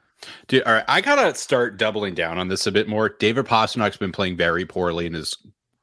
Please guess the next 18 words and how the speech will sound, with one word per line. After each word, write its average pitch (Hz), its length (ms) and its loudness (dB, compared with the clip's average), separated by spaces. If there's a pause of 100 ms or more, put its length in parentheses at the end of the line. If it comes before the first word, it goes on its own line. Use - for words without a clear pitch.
(560)
desperately 107 680 4
affecting 90 800 -2
the 92 80 -2
quality 85 760 -2
of 82 300 -6
the 82 140 -6
team's 78 420 -10
play. - 460 -6 (800)
His 101 240 0
defensive 110 600 2
play 131 220 6
is 101 260 -4
so 92 380 0
bad 78 300 -4
lately. 73 360 -12
He's 95 200 -6
very 107 440 2
sloppy, 104 760 0